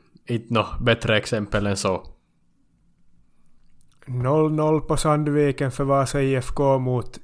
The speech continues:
Speaker 2: Ilves kissa till kvalmatchen till Ykkönen.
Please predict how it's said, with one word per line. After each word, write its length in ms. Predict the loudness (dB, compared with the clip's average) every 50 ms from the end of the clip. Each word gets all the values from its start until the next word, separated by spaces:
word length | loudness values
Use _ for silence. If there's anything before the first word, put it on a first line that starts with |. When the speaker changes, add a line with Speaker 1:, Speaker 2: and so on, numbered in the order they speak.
| -10
Speaker 2:
Ilves 500 | -6 -4 -2 0 0 0 -2 -2 -4 -4
kissa 420 | -4 -2 -2 -2 -2 -4 -4 -6 -4
till 180 | -4 -6 -8
kvalmatchen 1000 | -8 -12 -12 -8 -4 0 2 2 2 2 0 -2 -2 -4 -6 -6 -6 -6 -6 -6
till 180 | -6 -6 -8 -8 -8 -10 -12 -14 -18 -20 -20 _ _ _ _
Ykkönen. 680 | -8 -8 -8 -8 -10 -12 -8 -6 -6 -4 -4 -6 -8